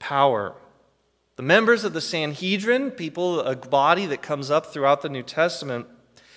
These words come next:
had a kind of, was kind of a quasi-political office, and it was often filled by people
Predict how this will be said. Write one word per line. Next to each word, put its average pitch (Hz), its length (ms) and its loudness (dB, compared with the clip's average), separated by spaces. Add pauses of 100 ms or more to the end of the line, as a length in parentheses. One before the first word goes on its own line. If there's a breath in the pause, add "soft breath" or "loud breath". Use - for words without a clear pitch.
(180 soft breath)
had 208 140 4
a 214 60 2
kind 262 320 4
of, 226 100 4 (300)
was 190 220 0
kind 285 180 2
of 254 80 4
a 175 80 8
quasi-political 190 1400 2 (420 loud breath)
office, 127 600 2
and 165 80 0
it 160 80 0
was 170 120 -2
often 247 440 4
filled 247 480 2
by 185 160 6
people 135 680 -8